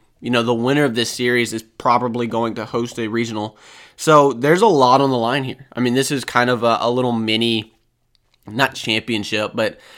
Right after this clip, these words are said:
you know, a, a little mini playoff series to, to be able to host a regional. Um, it, it's, it's gonna be pound for pound. These are two really good baseball programs.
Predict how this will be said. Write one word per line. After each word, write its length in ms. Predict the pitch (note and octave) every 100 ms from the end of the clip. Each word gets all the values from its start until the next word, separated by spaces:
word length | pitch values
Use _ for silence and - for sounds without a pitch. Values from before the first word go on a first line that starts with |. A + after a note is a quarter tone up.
| - -
you 80 | C3+
know, 80 |
a, 200 | B2+ B2
a 40 | D3
little 300 | D3+ F3 F#3+
mini 200 | E3 D#3
playoff 460 | - C#3+ D3 B2
series 420 | - B2+ A#2+ A2+ A2
to, 300 | - B2 A#2
to 120 | A2+
be 200 | A#2 A#2+
able 140 | A#2+
to 40 | A#2
host 280 | B2+ A#2+ -
a 40 |
regional. 540 | A2 A#2+ A#2 A2 G#2 _ _ _ _ - -
Um, 640 | A2 G#2 G#2+ G#2 G2+ - _ _ _
it, 180 | A#2 A#2+
it's, 440 | A#2+ C3 - - - - - _ _ _ -
it's 180 | C3 -
gonna 260 | D#3+ D3
be 380 | C#3+ D3+ D3 C#3+
pound 400 | - C3+ B2 C#3+
for 100 | C#3+
pound. 320 | B2 A2+ C#3
These 140 | C#3 A#2+
are 60 |
two 180 | G2+ C3+
really 300 | A2+ C3 C3
good 180 | B2+ A#2
baseball 320 | G#2+ - B2
programs. 640 | A#2+ A#2+ A#2 A#2 A#2 A2+